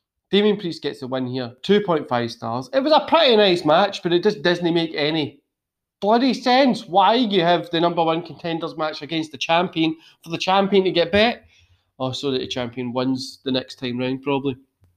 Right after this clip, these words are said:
And we got the Raw Tag Team title match, which is A J and Omos versus the Viking Raiders. Two stars for this one. I don't know why people are really enjoying this one. For me, this one just doesn't really click.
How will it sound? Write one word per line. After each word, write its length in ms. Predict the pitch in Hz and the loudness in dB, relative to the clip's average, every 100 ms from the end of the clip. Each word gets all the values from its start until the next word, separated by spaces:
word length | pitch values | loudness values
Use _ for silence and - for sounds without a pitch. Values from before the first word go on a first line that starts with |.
| _ _ _ _ - | _ _ _ _ -2
And 100 | 123 | 2
we 40 | |
got 160 | 131 135 | 2 2
the 80 | 131 | 4
Raw 220 | 151 160 | 4 4
Tag 320 | 160 147 143 | 2 0 2
Team 260 | 143 135 131 | 2 2 2
title 300 | 135 135 131 | 2 2 2
match, 320 | 127 127 - | 2 0 -6
which 180 | 131 123 | -8 -6
is 160 | 113 - | -6 -2
A 160 | 147 | 0
J 260 | 143 147 143 | 4 4 4
and 80 | 135 | 4
Omos 420 | 151 165 165 160 | 4 4 2 0
versus 300 | 135 123 135 | -6 -4 -4
the 60 | 120 | -4
Viking 360 | 127 127 131 127 | 0 0 0 2
Raiders. 420 | 160 175 170 - - - _ _ _ _ - | 2 4 2 -2 -14 -20 _ _ _ _ 0
Two 140 | 269 | 4
stars 320 | 269 214 214 220 | 4 4 4 2
for 80 | |
this 200 | 240 226 | -4 -6
one. 220 | - 214 127 _ _ _ - | -6 -8 -10 _ _ _ -8
I 120 | 175 | -6
don't 140 | 262 | -4
know 120 | 262 220 | -2 0
why 220 | 180 185 | 0 -2
people 340 | 180 170 147 | -4 -10 -6
are 60 | 143 | -6
really 240 | 156 143 | -4 -6
enjoying 320 | 135 135 147 | -6 -6 -6
this 200 | 165 156 | -6 -10
one. 160 | 165 156 | -10 -10
For 120 | 143 | -10
me, 180 | 131 151 | -4 -2
this 220 | 160 156 | 0 0
one 120 | 147 | 0
just 200 | 135 131 | 0 0
doesn't 180 | 135 120 | -2 -2
really 320 | 127 127 123 | -2 0 -4
click. 400 | 120 - 175 - | -4 0 0 0